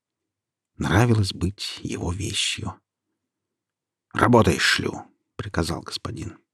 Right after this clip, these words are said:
С этими словами он поднялся и направился в кабинет — а я вернулась к мытью пола. Впрочем, ненадолго,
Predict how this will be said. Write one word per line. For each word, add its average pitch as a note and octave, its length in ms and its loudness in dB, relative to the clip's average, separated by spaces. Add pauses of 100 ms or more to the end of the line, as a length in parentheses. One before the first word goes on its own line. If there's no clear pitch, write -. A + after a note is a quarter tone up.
(400)
С - 80 -2
этими D#2 220 2
словами D#2+ 420 -2
он D2 120 -10
поднялся B2+ 640 0
и - 80 -2
направился C#3+ 520 2
в - 80 -10
кабинет — F2+ 540 2 (540)
а D2+ 80 0
я C3+ 180 6
вернулась A2+ 480 4
к - 100 -10
мытью D#2+ 360 -2
пола. - 460 -10 (1300)
Впрочем, - 720 6
ненадолго, F2+ 760 6